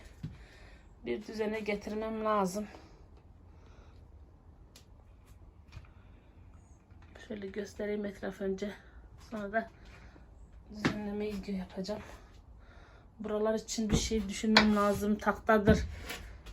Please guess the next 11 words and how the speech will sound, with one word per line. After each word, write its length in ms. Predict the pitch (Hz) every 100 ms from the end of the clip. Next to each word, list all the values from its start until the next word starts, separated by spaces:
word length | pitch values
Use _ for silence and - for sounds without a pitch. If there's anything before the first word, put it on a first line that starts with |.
| - - -
Ee, 140 | 247 208 202 202 202 202
acaba 220 | 202 214 214
altlarına 520 | 202 - 214 214 214
serebileceğim 800 | - 220 208 208 208 214 214 202 - - - - - - - - - - - - - 214
bir 100 | 214
şeyler 540 | - 226 214 208 202
var 260 | 202 214 214
mı 180 | 208 190 -
diye 260 | 214 190
düşünüp 580 | 214 214 - 226 226 -
duruyorum. 400 | 214 208 190 202